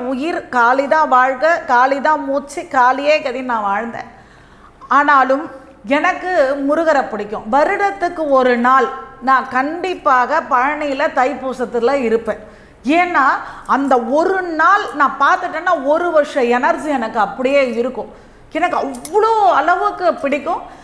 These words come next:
சாயங்காலம் சாய் ரக்ஷை பார்த்துட்டு அவரை ராஜ அலங்காரத்துல அவரை தரிசனம் பண்ணிட்டு வர்றது எனக்கு ரொம்ப வழக்கம். இது ஒரு இருபத்தஞ்சு வருடமா நான் பண்ணிட்டு இருக்கிற ஒரு விஷயம். முருகன் என்றால் அழகன் சொல்லுவாங்க,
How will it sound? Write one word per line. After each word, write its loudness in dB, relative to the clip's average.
சாயங்காலம் 2
சாய் 2
ரக்ஷை -2
பார்த்துட்டு -2
அவரை 4
ராஜ 2
அலங்காரத்துல 0
அவரை 4
தரிசனம் -2
பண்ணிட்டு -2
வர்றது 0
எனக்கு 4
ரொம்ப 0
வழக்கம். 2
இது -4
ஒரு 2
இருபத்தஞ்சு 0
வருடமா 2
நான் 2
பண்ணிட்டு -4
இருக்கிற 0
ஒரு -4
விஷயம். -12
முருகன் 2
என்றால் 2
அழகன் 0
சொல்லுவாங்க, 0